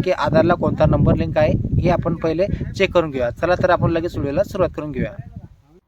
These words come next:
पहिले आपल्याला Chrome ब्राउझर ओपन करायचे आहे. ते ओपन केल्यानंतर सर्च बारमध्ये आपल्याला सर्च करायचे आहे आधार नंबर लिंक चेक.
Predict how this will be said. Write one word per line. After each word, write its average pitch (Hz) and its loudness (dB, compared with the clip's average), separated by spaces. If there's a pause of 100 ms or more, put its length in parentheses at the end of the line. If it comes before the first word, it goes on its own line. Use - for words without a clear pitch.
(480)
पहिले 143 0
आपल्याला 135 0
Chrome 143 -2
ब्राउझर 131 0
ओपन 120 -4
करायचे 123 -4
आहे. 135 -8
ते 165 2
ओपन 139 -2
केल्यानंतर 139 -2
सर्च 147 -2
बारमध्ये 131 0
आपल्याला 127 -6
सर्च 139 -4
करायचे 131 -2
आहे - -6
आधार 139 -2
नंबर 131 -4
लिंक 131 -4 (100)
चेक. 147 2